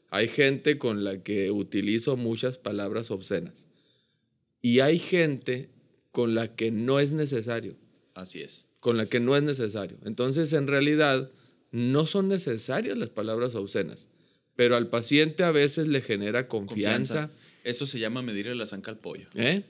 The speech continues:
Speaker 2: <laughs>
Speaker 1: Pues mira, eh, yo lo, yo lo, yo lo he aprendido más en el sentido de que el paciente tiene que entender algo que se llama sentido de pertenencia.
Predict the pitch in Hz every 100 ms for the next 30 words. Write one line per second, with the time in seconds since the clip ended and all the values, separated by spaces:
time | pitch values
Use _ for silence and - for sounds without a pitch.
0 | _ - 120 131 143 - 131 - 160 -
1 | 180 156 156 190 220 190 135 139 135 165
2 | 190 185 156 131 147 160 165 165 156 127
3 | 135 147 156 156 160 160 120 110 107 123
4 | 143 143 139 151 143 123 120 104 90 110
5 | 117 127 123 117 113 107 101 107 113 113
6 | 135 127 123 120 120 120 120 120 120 117
7 | 113 123 120 107 98 98 98 110 117 101
8 | 90 101 110 113 101 98 - 90 95 -
9 | -